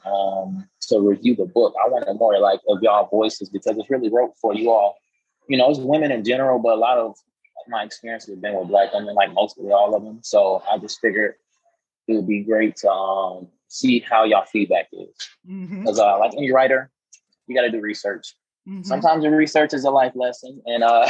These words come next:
Speaker 1: <laughs> you know,
Speaker 2: <laughs>
Speaker 1: and we take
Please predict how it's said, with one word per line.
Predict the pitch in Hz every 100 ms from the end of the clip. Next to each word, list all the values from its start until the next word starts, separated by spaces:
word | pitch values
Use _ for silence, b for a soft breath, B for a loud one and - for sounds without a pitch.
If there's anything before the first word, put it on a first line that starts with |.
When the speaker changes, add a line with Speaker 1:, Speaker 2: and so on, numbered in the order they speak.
| - -
Speaker 1:
<laughs> | 170
you | 147 -
know, | 139 285 - 285 - 254
Speaker 2:
<laughs> | - _ _ _ -
Speaker 1:
and | 127
we | 143
take | 156 160 156